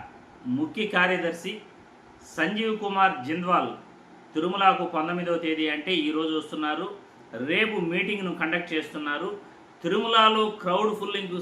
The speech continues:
సంబంధించి జనాలు ఎంతమంది వస్తున్నారు,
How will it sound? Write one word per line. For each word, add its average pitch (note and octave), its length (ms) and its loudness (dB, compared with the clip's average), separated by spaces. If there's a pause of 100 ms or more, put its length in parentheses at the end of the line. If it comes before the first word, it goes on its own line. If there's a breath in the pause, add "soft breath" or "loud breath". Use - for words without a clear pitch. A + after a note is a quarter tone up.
(100)
సంబంధించి F3 760 -4 (560)
జనాలు F#3 540 4 (640)
ఎంతమంది G3+ 420 -2
వస్తున్నారు, F3 680 -4